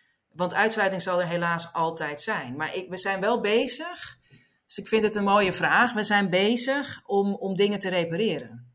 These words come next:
Dat is wat het is. En dat duurt heel erg lang, omdat het altijd moeilijker is voor de norm, eh,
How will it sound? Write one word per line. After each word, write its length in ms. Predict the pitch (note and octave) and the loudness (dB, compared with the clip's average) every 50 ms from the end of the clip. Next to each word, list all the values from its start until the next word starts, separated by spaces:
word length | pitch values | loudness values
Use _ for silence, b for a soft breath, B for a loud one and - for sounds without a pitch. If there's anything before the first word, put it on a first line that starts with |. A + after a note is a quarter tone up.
| _ _ | _ _
Dat 180 | - F#3 F#3+ | -6 -6 -4
is 100 | F3+ D#3+ | -4 -6
wat 140 | - C#3+ B2+ | -8 -8 -12
het 120 | C3 B2+ - | -12 -12 -10
is. 340 | E3 C#3 - - - - - | -8 -6 -4 -4 -6 -6 -8
En 140 | - D#3+ E3 | -8 -4 -4
dat 200 | E3+ E3 E3 - | -2 -4 -2 -2
duurt 320 | F#3+ A3 B3 A#3+ B3 B3 | 0 2 2 2 0 -2
heel 260 | - E3+ G#3+ C4 A#3+ F3+ | -2 0 0 2 2 0
erg 140 | F#3 - | 0 -2
lang, 300 | F#3+ G3+ G3+ F#3 E3+ F3+ | 0 0 0 2 0 0
omdat 500 | F3+ - F#3 F#3 F3+ F3+ F3+ F#3 - - B B B B B B B B B | -4 -6 -6 -6 -4 -4 -4 -4 -6 -10 B B B B B B B B B
het 160 | - F3+ - | -8 -6 -4
altijd 240 | - G#3+ G#3 G3+ - | -4 -2 -2 -2 0
moeilijker 460 | F3+ G#3+ C4+ D4 C4+ B3 - G3+ E3+ | 0 0 2 2 0 0 0 -2 -4
is 220 | D#3+ F3+ F3+ - | -2 -2 -4 -4
voor 120 | - G3 F#3 | -4 -4 -4
de 80 | F3+ | -4
norm, 440 | F3 F3 F3+ G3+ A3 G#3 F#3 F3 F3+ | -4 -2 -2 0 0 0 0 -2 -4
eh, 300 | - - - - D#3 D#3 | -8 -12 -12 -12 -10 -10